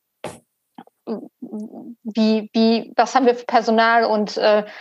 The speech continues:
wie können wir das, wie Bernadette auch schon gesagt hat, fördern und vielleicht in eine Führungsposition oder in die Vorstand bringen. Ähm,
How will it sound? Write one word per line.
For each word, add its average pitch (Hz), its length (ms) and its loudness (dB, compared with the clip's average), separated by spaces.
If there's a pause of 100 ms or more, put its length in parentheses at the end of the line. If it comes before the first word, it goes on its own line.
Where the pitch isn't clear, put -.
(380)
wie 208 300 -4
können 233 180 4
wir 226 100 6
das, 226 220 2
wie 233 100 2
Bernadette 226 440 4
auch 226 60 2
schon 214 160 -2
gesagt 220 320 0
hat, - 220 -2
fördern 240 680 4
und 214 320 0
vielleicht 220 720 0 (640)
in 240 280 0
eine 220 280 2
Führungsposition 247 1120 0
oder 208 280 0
in 208 100 -2
die 202 100 -6
Vorstand 226 640 0 (120)
bringen. 233 480 0 (600)
Ähm, 214 520 2